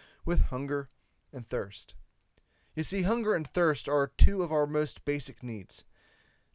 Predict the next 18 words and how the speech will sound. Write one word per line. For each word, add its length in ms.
I 140
have 120
four 240
kids, 560
and 380
one 200
thing 260
that 200
has 160
caught 280
my 140
attention 540
every 280
time 400
at 100
their 120
birth 380
was 300